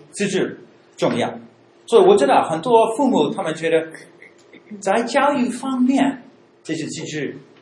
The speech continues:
非常重要，要不要？<laughs> 读书，读书。但是在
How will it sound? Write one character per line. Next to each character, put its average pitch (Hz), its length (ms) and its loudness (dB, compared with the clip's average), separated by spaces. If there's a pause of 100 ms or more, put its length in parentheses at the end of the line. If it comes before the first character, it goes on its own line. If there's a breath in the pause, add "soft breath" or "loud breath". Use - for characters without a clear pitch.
(180)
非 139 240 2
常 - 200 -8
重 85 240 -8
要， 92 120 -12 (1120)
要 156 200 -16
不 160 160 -14
要？ 170 140 -8 (600)
<laughs> - 640 -18
读 120 120 -10
书， 143 180 -10
读 117 220 -6
书。 135 360 -6 (800)
但 311 140 -2
是 285 120 -8
在 294 160 2